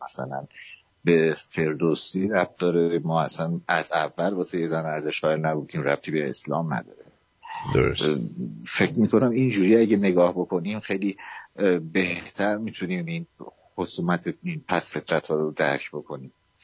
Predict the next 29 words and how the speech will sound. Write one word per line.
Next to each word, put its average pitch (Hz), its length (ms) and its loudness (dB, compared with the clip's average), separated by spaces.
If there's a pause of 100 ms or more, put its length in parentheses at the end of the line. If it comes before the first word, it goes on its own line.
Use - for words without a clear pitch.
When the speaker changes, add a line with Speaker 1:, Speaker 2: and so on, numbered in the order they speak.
(440)
Speaker 1:
اه، 85 360 -4
مرسی، 95 560 2
وقتتو 98 440 -4
بیشتر 90 340 2
نمیگیرم. 92 520 0
امشب 101 360 0 (340)
خیلی 113 380 0
جالب 110 400 0
بود. 110 320 -8
من 92 140 -4
بعد 98 200 2 (840)
چند 92 280 -2
وقت، 98 220 0 (400)
اه، 82 100 0
این 90 280 4
موضوع 92 420 2
انقدر 90 280 4
مهیج 82 460 2
بود 87 160 -6
که 98 220 0 (360)
صدای 87 480 2
دوتا 87 240 2
بانوی 87 520 2 (320)
عزیز 82 520 -2
رو 87 60 6
شنیدم 80 480 -2
بالاخره 67 320 -6
تو - 140 -16
برنامه. 71 340 -2